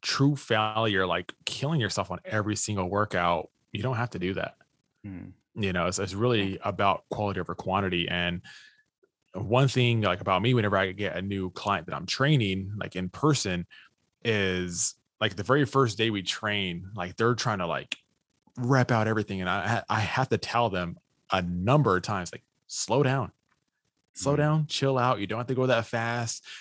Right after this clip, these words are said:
Speaker 1: You don't have to get sloppy at the very, very end. Stop using momentum, stop swinging your body." Like, you don't have to kill yourself every single set. You know, it's all about quality.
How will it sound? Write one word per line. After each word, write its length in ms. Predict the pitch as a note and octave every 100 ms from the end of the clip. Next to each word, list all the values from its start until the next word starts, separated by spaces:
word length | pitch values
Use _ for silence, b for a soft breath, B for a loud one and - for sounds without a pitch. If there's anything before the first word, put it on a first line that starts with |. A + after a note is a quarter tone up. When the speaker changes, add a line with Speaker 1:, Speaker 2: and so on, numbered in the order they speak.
| B _ -
Speaker 1:
You 120 | G#2
don't 180 | G2 A2+
have 100 | A#2
to 60 | A#2+
get 140 | A2+
sloppy 360 | - G#2+ A2 A2
at 80 |
the 60 | G2+
very, 240 | G#2+ G#2+
very 280 | G#2 G#2 G2+
end. 180 | G2+ G#2
Stop 200 | - G#2+
using 200 | A#2+ A2
momentum, 320 | G#2+ G2+ G#2
stop 160 | G#2+ G2+
swinging 280 | - A#2 A#2+
your 100 | A#2+
body." 340 | G2+ G2 G2
Like, 300 | F2 E2 D#2+ - B B B _ -
you 120 | A2+
don't 320 | F2+ A#2+ B2+
have 160 | B2+ B2+
to 100 | G#2
kill 360 | - - B2+ B2+
yourself 440 | G#2+ F#2+ F#2+ F2+ -
every 480 | A2 G#2+ G2+ G2 F#2+
single 520 | - - F#2+ F2+ F2+
set. 420 | - - G#2 E2 - _ _ -
You 80 | G#2
know, 120 | F#2+
it's 120 | F#2 -
all 200 | G#2+ B2+
about 220 | A2 G2
quality. 520 | - A2 A2+ G2 F2+